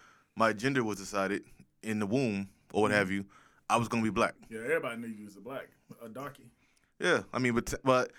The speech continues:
Speaker 1: the time my two black ass parents got together, it was
Speaker 2: Mm-hmm.
Speaker 1: the, my fate was
Speaker 2: They
Speaker 1: sealed.
Speaker 2: decided that
Speaker 1: <laughs>
Speaker 2: you was
Speaker 1: I'm
Speaker 2: gonna be a
Speaker 1: black.
Speaker 2: darkie.
Speaker 1: Um, so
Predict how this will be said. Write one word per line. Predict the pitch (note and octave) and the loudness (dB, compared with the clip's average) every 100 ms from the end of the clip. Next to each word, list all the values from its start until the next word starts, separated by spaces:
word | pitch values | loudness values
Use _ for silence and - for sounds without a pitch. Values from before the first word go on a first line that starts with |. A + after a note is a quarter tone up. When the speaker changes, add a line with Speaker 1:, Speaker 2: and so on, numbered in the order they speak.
| - - | -20 -6
Speaker 1:
the | A2+ | -2
time | C3 C3+ C3+ | 2 2 2
my | C#3 | -2
two | B2 B2+ | 0 4
black | B2 A#2+ | 4 4
ass | B2+ | 2
parents | - B2+ A#2 | 4 2 4
got | A#2+ A#2+ | 0 2
together, | A#2 B2 G#2+ A#2+ A2 | 2 2 0 -4 0
it | A#2 | 2
was | A#2 F3+ | 2 0
Speaker 2:
Mm-hmm. | |
Speaker 1:
the, | B2 - | -6 -6
my | B2+ B2+ | 4 6
fate | - C3 | 6 2
was | B2 | 2
Speaker 2:
They | E3+ | 0
Speaker 1:
sealed. | D3 A2 | 0 0
Speaker 2:
decided | D3 D#3+ A#2 G#2+ | -4 -8 -10 -8
that | |
Speaker 1:
<laughs> | |
Speaker 2:
you | - | -4
was | A2+ | -2
Speaker 1:
I'm | C3+ | 0
Speaker 2:
gonna | C#3+ D3+ | 2 2
be | D3+ C3 | 2 2
a | B2+ | -2
Speaker 1:
black. | |
Speaker 2:
darkie. | D3+ F3+ - F2+ - _ _ | -4 -10 -14 -20 -20 _ _
Speaker 1:
Um, | C3 D3 D3 C#3+ C#3+ C3 - _ _ _ _ _ _ - | -4 -2 0 -2 -4 -10 -12 _ _ _ _ _ _ -8
so | - F#3 F3 D#3+ | 0 4 6 4